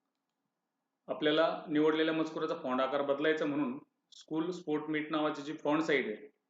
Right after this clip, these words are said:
इंटर स्कूल स्पोर्ट मीट चौदा एवढी करायची आहे.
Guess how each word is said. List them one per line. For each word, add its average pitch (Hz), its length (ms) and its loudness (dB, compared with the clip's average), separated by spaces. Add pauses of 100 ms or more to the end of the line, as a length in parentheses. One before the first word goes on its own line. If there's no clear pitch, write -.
(200)
इंटर 139 300 0
स्कूल 147 320 -4
स्पोर्ट 139 280 -4
मीट - 340 -4 (800)
चौदा 151 220 4
एवढी 160 240 4
करायची 127 340 2
आहे. 101 120 -10